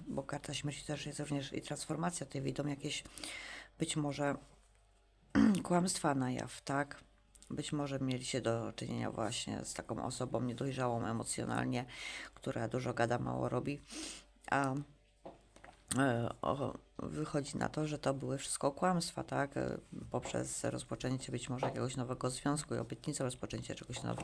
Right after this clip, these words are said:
e, nowego. No i tu, jak widać, <clears throat> czekaliście na efekty tych działań, tak? Jak tu,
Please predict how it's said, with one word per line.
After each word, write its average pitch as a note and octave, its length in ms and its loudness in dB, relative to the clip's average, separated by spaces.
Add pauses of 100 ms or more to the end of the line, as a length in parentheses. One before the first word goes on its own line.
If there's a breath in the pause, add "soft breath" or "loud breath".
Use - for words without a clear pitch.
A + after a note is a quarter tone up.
(120)
e, A#2+ 240 0
nowego. A#2 420 -2 (960 loud breath)
No D3+ 160 0
i D#3 100 0
tu, D#3+ 680 6
jak E3 300 0
widać, - 460 0 (200)
<clears throat> F#3+ 240 6
czekaliście D#3 500 0
na C#3 120 6
efekty - 300 -4
tych C3+ 220 -2
działań, C3 340 0
tak? - 280 -2 (880)
Jak B2+ 140 2
tu, C3 400 -2